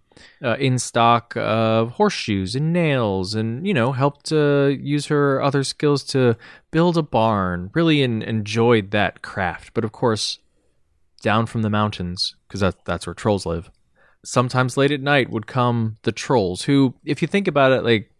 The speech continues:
they're all different kinds of, of giants, but trolls specifically like to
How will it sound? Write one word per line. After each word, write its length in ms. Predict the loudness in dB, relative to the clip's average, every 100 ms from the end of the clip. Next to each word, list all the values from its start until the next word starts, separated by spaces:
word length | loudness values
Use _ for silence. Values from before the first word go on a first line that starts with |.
| -12 -2
they're 160 | 2
all 100 | 2
different 280 | 2 -2 -6
kinds 440 | 0 0 0 -2
of, 200 | -4 -4
of 240 | -4 -6 -6
giants, 460 | -4 -2 -2 -4
but 120 | -8 -8
trolls 380 | 0 0 0
specifically 680 | -2 -6 -4 -4 0 0 0 -2 -20 -16 -2
like 260 | 0 0
to 480 | -2 -2 0 0 -2